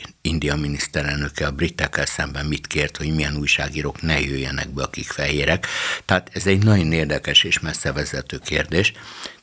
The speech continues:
Tény az, hogy Nyugat-Európában ma a migráns arány rendkívül megnőtt. Németországban huszonhat százalék. Úgy számolnak, hogy tíz olyan német milliós város van, ahol a lakosság többsége már migráns,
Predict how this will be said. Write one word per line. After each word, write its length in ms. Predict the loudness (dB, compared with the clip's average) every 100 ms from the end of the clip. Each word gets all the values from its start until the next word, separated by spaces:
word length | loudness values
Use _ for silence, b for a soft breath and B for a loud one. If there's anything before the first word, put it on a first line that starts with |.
| _
Tény 260 | 6 8 4
az, 160 | 0
hogy 200 | -2 0
Nyugat-Európában 920 | 0 0 -2 -4 -4 -6 -6 -6 -6 -6
ma 280 | -4 -4 B B B
a 100 | B
migráns 460 | 0 2 0 0 0
arány 340 | 0 0 0
rendkívül 480 | 0 -2 -4 -6 -4
megnőtt. 460 | -4 -4 -4 -8 -2
Németországban 800 | 2 4 2 0 -2 -4 -4 -4
huszonhat 520 | -2 -2 0 -2 -2
százalék. 580 | -2 -2 -2 -2 -4 B B B B B
Úgy 200 | 8 8
számolnak, 560 | 6 4 4 2 -2
hogy 200 | -4 -6
tíz 280 | 0 0 2
olyan 240 | 2 2 2
német 400 | 0 0 -2 0
milliós 460 | 2 2 2 2
város 420 | 2 -2 -4 -4
van, 260 | -2 -2 -4
ahol 320 | -4 -4 -2
a 60 | -2
lakosság 520 | -2 -2 0 0 -2
többsége 500 | -8 0 0 0 -4
már 220 | -4 -4
migráns, 580 | -4 -6 -6 -2 -2 -2